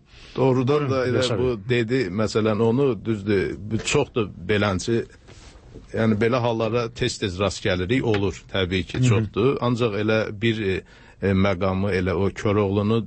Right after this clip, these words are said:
Speaker 1: dedi, məsələn, e, və bugünkü doğrudan da, yəni, o,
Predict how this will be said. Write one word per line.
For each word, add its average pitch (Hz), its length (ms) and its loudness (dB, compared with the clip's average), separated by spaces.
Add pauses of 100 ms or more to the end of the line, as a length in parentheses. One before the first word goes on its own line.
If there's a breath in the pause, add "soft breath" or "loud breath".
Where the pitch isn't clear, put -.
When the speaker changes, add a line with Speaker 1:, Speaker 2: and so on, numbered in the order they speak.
Speaker 1:
dedi, 95 240 0
məsələn, 90 560 0
e, 90 260 0 (320 loud breath)
və 107 200 2
bugünkü 110 560 0
doğrudan 107 480 0
da, 87 120 0
yəni, 104 320 0 (260)
o, 117 140 2